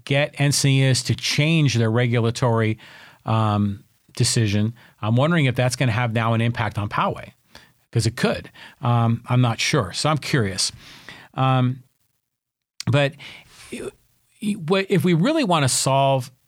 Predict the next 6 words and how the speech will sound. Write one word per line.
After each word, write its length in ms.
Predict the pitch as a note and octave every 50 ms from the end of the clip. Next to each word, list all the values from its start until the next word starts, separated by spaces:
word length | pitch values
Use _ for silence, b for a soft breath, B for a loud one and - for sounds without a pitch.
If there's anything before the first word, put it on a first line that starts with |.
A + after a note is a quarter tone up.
| _ _ _ _ _ _
the 160 | - A#2+ C3
housing 680 | - - C#3+ C3+ C#3+ D3 A#2+ C3+ C3+ C3 B2+ B2 B2 B2
crisis 800 | - - - - C#3 C3+ C#3 C3 - - A#2 G#2+ A2+ A2 - - - - _ _ _ -
in 200 | - C3+ B2 A#2
Poway, 640 | A#2+ - - - D3 D3 D3+ A#2 F#2 E2 E2 D#2+ - _ _ _ _ _ _ _ _ _ _ _ _ _ _ _ _ _ _
well, 380 | C3+ C3+ C3+ C3 B2+ A#2+ -